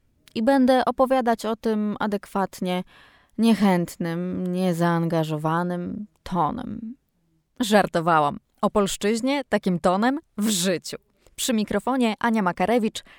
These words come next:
Zapraszam. Jak poprawnie używać przymiotnika niechętny? Niechętny wobec czegoś czy niechętny czemuś? Jak myślicie?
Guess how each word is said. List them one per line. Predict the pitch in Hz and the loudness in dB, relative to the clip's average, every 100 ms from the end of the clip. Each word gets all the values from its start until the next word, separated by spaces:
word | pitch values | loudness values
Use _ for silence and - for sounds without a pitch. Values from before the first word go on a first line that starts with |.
| - | -4
Zapraszam. | 190 214 214 185 - - - _ _ _ _ - | 0 2 2 0 -4 -10 -16 _ _ _ _ 0
Jak | 196 - | 2 4
poprawnie | 302 262 247 247 | 2 4 4 4
używać | 240 220 220 - | 4 2 -2 -2
przymiotnika | - 220 208 214 196 196 - | -2 0 0 -4 -2 -2 0
niechętny? | 208 214 - 175 151 - 185 240 - _ _ | 2 2 2 -2 -2 -2 -2 -2 -4 _ _
Niechętny | 214 220 208 277 302 277 202 185 | 0 2 2 -2 -4 -2 -2 2
wobec | 196 185 - - | 2 0 -2 -4
czegoś | 247 247 294 - - - | -2 0 0 -2 -8 -4
czy | 330 | -2
niechętny | 339 285 226 208 208 214 254 - | -2 -2 0 0 0 -2 -2 -4
czemuś? | 240 165 151 117 - - - - | 0 0 0 -4 -8 -10 -12 -6
Jak | 190 254 185 | -4 -2 0
myślicie? | 226 - 185 - | 0 0 -4 -6